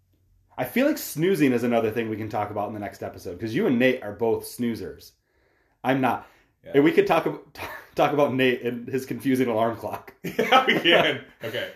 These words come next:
Speaker 2: All right.
Speaker 1: Next
Speaker 2: moving on.
Speaker 1: episode, I think, is gonna be really good, 'cause Chris is just gonna basically unload on his brother-in-law. I don't think he knows what he has in store. <laughs> I feel bad for
Speaker 2: I don't even know what I
Speaker 1: I
Speaker 2: have in
Speaker 1: feel
Speaker 2: store.
Speaker 1: bad for Nate showing up. Um,
Speaker 2: Uh, but,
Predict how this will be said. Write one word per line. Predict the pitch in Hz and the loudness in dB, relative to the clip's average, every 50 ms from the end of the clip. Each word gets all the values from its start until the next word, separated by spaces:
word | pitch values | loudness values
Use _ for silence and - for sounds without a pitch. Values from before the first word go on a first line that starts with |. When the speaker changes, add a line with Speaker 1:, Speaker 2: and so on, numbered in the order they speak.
| - - | -12 -6
Speaker 2:
All | 127 123 | -4 -2
right. | 117 110 | 2 4
Speaker 1:
Next | 196 262 269 269 | 6 6 6 6
Speaker 2:
moving | 262 262 | 6 6
on. | 269 | 6
Speaker 1:
episode, | 262 247 - 202 190 185 | 6 6 6 8 8 8
I | 170 | 8
think, | 170 - 240 220 | 6 4 2 0
is | 233 175 | 2 4
gonna | 180 202 180 | 4 4 6
be | 170 | 6
really | 160 156 160 160 156 | 4 4 4 4 4
good, | 139 143 143 139 143 | 4 4 4 4 2
'cause | - - 135 - | 0 -2 -2 -2
Chris | - - - 175 196 190 190 - | -6 0 4 4 4 4 2 -2
is | - - 156 156 135 - | -2 0 0 0 0 0
just | - 151 151 151 - 127 | -2 -2 -2 -2 -2 -2
gonna | 123 147 143 139 | 2 2 4 2
basically | - - 131 123 139 139 - 139 - - 139 143 | 2 2 2 2 4 2 0 -2 0 2 2 2
unload | - 135 131 131 127 123 120 120 120 117 117 117 - | 2 2 0 2 2 4 6 6 6 6 2 0 -4
on | 113 120 120 123 | -6 -6 -4 -4
his | 127 113 | -6 -6
brother-in-law. | 104 117 113 113 117 117 117 117 123 120 127 131 135 135 - - - _ - _ _ - - - | -4 -4 -2 -2 -2 -2 -2 -2 0 2 2 2 2 0 -4 -10 -20 _ -20 _ _ -16 -2 2
I | 131 151 | 4 4
don't | 170 175 160 - | 6 4 2 0
think | - 151 143 | -2 -2 -2
he | - 151 143 | -2 -4 -2
knows | 131 131 131 131 123 | 2 2 2 2 2
what | 131 127 | 2 2
he | 120 | 2
has | 117 113 113 113 | 0 0 -2 -6
in | 107 | -10
store. | 104 - - 131 127 127 123 123 123 120 - - - - | -12 -6 -2 0 2 4 4 4 2 2 -2 -8 -10 -14
<laughs> | _ - | _ -14
I | - 113 | -12 -12
feel | - - - 143 156 151 - | -10 -6 0 4 4 4 6
bad | - - 139 123 135 | 6 6 6 6 6
for | - 185 | 6 6
Speaker 2:
I | 262 | 8
don't | 277 262 226 220 | 8 8 8 8
even | 202 175 160 160 | 6 2 2 2
know | 151 | 2
what | 151 156 151 | 2 2 4
I | 139 160 | 4 4
Speaker 1:
I | 180 | 4
Speaker 2:
have | 190 - | 4 4
in | - | 4
Speaker 1:
feel | 220 196 | 4 4
Speaker 2:
store. | 131 127 | 4 6
Speaker 1:
bad | 139 127 131 139 139 | 4 6 6 4 4
for | - 135 120 | 2 0 0
Nate | 123 120 123 127 | 0 0 -2 -2
showing | - 135 123 117 117 113 | 0 0 0 2 2 0
up. | 110 110 107 - - _ _ _ - | 0 -2 -2 -4 -8 _ _ _ -4
Um, | 127 123 120 120 120 127 131 | 0 4 6 6 6 4 2
Speaker 2:
Uh, | - - - _ _ _ _ | -2 -6 -14 _ _ _ _
but, | 147 147 156 147 139 - - - | -4 0 0 0 0 -2 -6 -14